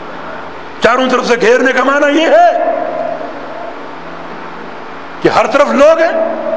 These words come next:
آپ کا گھر ایک بستی کے اندر ہے، آپ کے گھر کے دائیں طرف بھی آپ کی جماعت کا گھر ہے، بائیں طرف بھی، آگے بھی، پیچھے بھی۔ وہاں دعائیں ہوتی ہیں، قرآن کی تلاوت ہوتی ہے،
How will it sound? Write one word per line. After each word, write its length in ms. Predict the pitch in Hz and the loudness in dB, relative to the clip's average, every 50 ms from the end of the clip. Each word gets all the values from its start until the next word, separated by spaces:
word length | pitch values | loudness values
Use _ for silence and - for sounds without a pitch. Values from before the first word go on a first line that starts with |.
| - - - - - - - - - - - - | -4 -4 -6 -8 -10 -12 -14 -12 -12 -10 -2 0
آپ 400 | - 208 254 285 311 320 320 320 | 2 4 4 4 4 2 2 2
کا 60 | 311 277 214 | 2 2 4
گھر 140 | 226 285 311 | 4 4 6
ایک 140 | 330 320 330 - 302 | 4 4 4 2 2
بستی 260 | 254 220 - 339 330 | 2 2 0 0 2
کے 100 | 339 339 | 4 4
اندر 260 | 311 320 330 320 330 | 4 4 6 4 6
ہے، 480 | 339 285 330 330 302 - - - - - - - - - - - - - - - - - - - - - - | 6 6 6 6 4 2 0 0 -2 -2 -4 -6 -6 -6 -6 -6 -8 -8 -8 -10 -10 -12 -12 -12 -12 -4 0
آپ 420 | - 220 262 294 320 330 330 330 - | 2 4 4 4 4 4 4 4 2
کے 60 | 320 302 - | 2 4 4
گھر 180 | 220 277 302 302 | 4 4 4 4
کے 160 | - 330 311 | 4 2 2
دائیں 300 | 294 - 285 302 330 330 - | 4 4 4 4 4 4 4
طرف 280 | - 269 - - - - | 4 4 4 4 2 2
بھی 240 | 381 370 330 262 381 370 - - - - - - - | 2 2 2 0 -2 -2 -2 -4 -4 -6 -6 -6 -2
آپ 320 | - - 254 262 269 - 262 | 0 2 2 2 2 0 -2
کی 80 | 254 | -2
جماعت 460 | 214 - 233 226 254 277 320 320 320 302 | -2 0 0 2 2 2 2 2 0 0
کا 60 | 277 254 | 0 2
گھر 140 | 226 240 247 | 2 2 4
ہے، 100 | 233 247 240 233 233 | 2 2 2 2 2
بائیں 260 | 226 254 311 320 311 311 | 2 4 4 4 4 4
طرف 200 | 285 277 269 - | 4 4 2 2
بھی، 260 | - 277 240 226 226 - | 0 0 -2 -2 0 0
آگے 380 | - 302 330 330 339 320 302 285 | 2 2 2 2 2 2 0 0
بھی، 160 | 285 269 254 - 226 | 0 -2 -2 0 0
پیچھے 320 | 311 349 349 - - 285 269 | 0 0 0 0 -2 -2 -2
بھی۔ 140 | - - - - - - - - - - - - - - - - - - - - - - - - - - - - - - - - - - - - - - - - - - - - | -2 -4 -8 -8 -8 -8 -10 -10 -12 -12 -12 -12 -12 -14 -14 -14 -14 -14 -14 -14 -14 -14 -14 -14 -14 -14 -14 -14 -14 -14 -14 -14 -14 -14 -14 -14 -14 -14 -14 -14 -14 -14 -4 0
وہاں 240 | 165 214 240 247 226 247 | 2 4 4 4 4 4
دعائیں 240 | 247 247 269 311 330 | 2 4 4 4 4
ہوتی 360 | 320 254 269 277 269 277 311 | 4 4 4 4 4 2 2
ہیں، 60 | 285 254 196 | 2 2 2
قرآن 320 | 220 254 277 - 330 320 - | 2 4 4 4 2 2 0
کی 100 | 311 302 | 0 0
تلاوت 420 | - 269 302 320 339 359 359 294 | 2 2 4 4 4 4 4 4
ہوتی 320 | 240 302 302 302 320 370 | 4 4 4 2 2 2
ہے، 120 | - 571 | 4 2